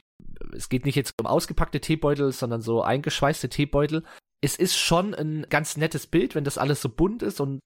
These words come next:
gar nicht so wie Spielkarten immer gleich ausschauen, was irgendwie diesen Gedanken nicht so nahe liegt, dass man da einfach mehrere hintereinander hat, warum auch immer. Es ist nur so ein Bauchgefühl bei mir.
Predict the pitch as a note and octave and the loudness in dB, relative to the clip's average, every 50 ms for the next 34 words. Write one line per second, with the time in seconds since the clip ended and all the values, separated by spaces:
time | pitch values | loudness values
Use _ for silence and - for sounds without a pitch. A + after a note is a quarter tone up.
0 | - - B2+ B2 C3 C3+ - - B2 B2+ A#2+ - - - - F3+ F#3 - E3+ D3 | -4 -2 0 0 0 -2 -4 -4 -4 -4 -6 -6 -6 0 0 0 2 2 0 -2
1 | - - - C3+ C3 A#2 - B2+ A#2+ B2 - - - E3 F3 - - F#3 F#3+ F#3+ | -2 -4 -4 -4 -4 -2 2 2 2 2 2 2 -2 -2 -2 0 0 0 0 2
2 | F3+ C#3+ C3 - - - D3+ D#3+ G3 G3 F#3 E3+ D#3 D#3+ C#3+ D#3 C#3+ D3 C#3 B2 | 2 0 -2 0 0 2 4 4 4 4 2 0 0 0 -2 -2 -2 -2 -2 -4
3 | C3+ A#2 C3+ C3 E3+ F3 D#3 D#3+ E3 E3 E3 - - D3 C#3+ E3 E3+ - - - | 0 2 2 2 2 -2 -4 -4 -4 -4 -4 -4 -2 0 2 2 2 0 0 2
4 | D#3 D3+ D#3+ D3 C#3 C#3 D3 D3 D3 C3+ D3+ - - C3+ B2+ - C3 C3 A#2+ B2+ | 2 4 4 4 2 2 2 0 0 -2 -4 -2 -2 -4 -4 -2 -4 -2 0 2
5 | B2 G#2+ A2+ B2 - - - - - - A#1 - - F#2 B2 C3+ C#3+ C#3 C#3+ C#3 | 0 0 -2 -4 -6 -8 -8 -8 -12 -16 -18 -16 -10 -4 -2 0 0 0 0 0
6 | C#3 C3 B2+ B2 B2+ D3 E3+ D#3+ E3 E3 - C3+ B2+ C3 C3+ B2 A2+ - - F3+ | 0 0 0 0 0 0 2 2 0 0 -2 -4 -2 0 0 0 0 0 -2 0
7 | G3+ G3 F#3 - - A#2 - C3+ B2+ - A#2+ A#2 G#2+ A#2+ C#3 D#3 - - C3 - | 0 0 0 -2 -4 -4 -2 -2 -2 -2 -2 0 2 2 2 2 0 -4 -2 0
8 | D#3+ D#3+ D#3 D#3 D3+ D#3 E3+ F#3+ A#3 | 0 0 2 0 0 0 -2 -2 -2